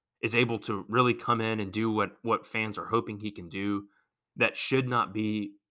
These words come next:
some enormous expectation. Can he hold down that backup point guard spot, give you good solid minutes, make the open three, get out in transition? He's hyper athletic, you know, occasionally get, get the fans up out of their seats with a dunk.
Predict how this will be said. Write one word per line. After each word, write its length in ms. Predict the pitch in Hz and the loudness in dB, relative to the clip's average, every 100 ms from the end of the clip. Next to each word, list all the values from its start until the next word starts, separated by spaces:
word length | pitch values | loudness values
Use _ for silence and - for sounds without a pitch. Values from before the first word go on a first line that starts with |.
| - | -8
some 260 | - 101 | -4 -4
enormous 500 | 95 101 95 98 92 | -4 -4 -2 -2 -2
expectation. 800 | 107 - - - 107 101 92 85 - _ _ - | -4 -4 -10 0 2 2 -2 -8 -12 _ _ 0
Can 280 | 120 131 | 6 6
he 100 | 131 | 6
hold 300 | 131 120 113 | 4 4 4
down 180 | 110 107 | 6 4
that 140 | 110 - | 2 0
backup 340 | 101 101 - | -2 -2 -8
point 220 | 98 - | -8 -6
guard 180 | 87 90 | -6 -6
spot, 320 | - 92 90 | 0 0 0
give 140 | 98 92 | -6 -8
you 80 | |
good 340 | 87 117 120 - | -2 0 0 0
solid 300 | 104 101 92 | 0 0 -4
minutes, 420 | 90 90 - - | -8 -10 -10 -8
make 240 | 98 - | -4 -2
the 120 | 117 110 | 2 4
open 260 | 107 98 | 2 0
three, 400 | 95 95 95 92 - _ _ _ - | -6 -4 -2 -2 -6 _ _ _ -2
get 140 | 117 120 | 4 4
out 100 | 107 | 4
in 80 | |
transition? 500 | 104 104 90 90 - | 0 -6 -4 -6 -8
He's 280 | 87 - - - - - | -10 -10 -12 -16 -20 2
hyper 360 | - 147 147 110 | 8 8 8 4
athletic, 500 | 90 90 98 85 87 | 4 2 0 0 -4
you 80 | 98 | -2
know, 100 | 90 | -2
occasionally 640 | 87 104 101 107 98 95 - _ _ _ - | 0 0 0 2 0 -2 -8 _ _ _ 0
get, 220 | 127 131 | 2 4
get 160 | 131 131 | 2 2
the 60 | - | 2
fans 300 | 123 117 110 | 2 4 2
up 100 | 98 | 2
out 140 | 110 | 2
of 60 | 110 | 0
their 120 | 104 | -2
seats 300 | - 107 104 | 0 0 0
with 120 | 107 | -2
a 60 | 98 | 2
dunk. 400 | 101 98 95 | 6 6 2